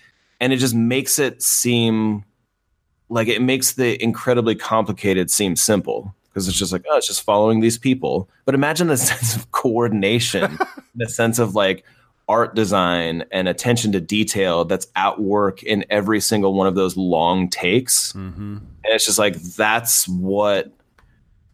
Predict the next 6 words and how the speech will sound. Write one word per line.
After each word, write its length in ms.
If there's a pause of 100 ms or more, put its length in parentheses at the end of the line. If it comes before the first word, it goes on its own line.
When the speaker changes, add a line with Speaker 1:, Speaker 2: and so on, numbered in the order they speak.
(440)
Speaker 1:
is, 320
like, 420
is 140
such 220
an 100
enlivening 960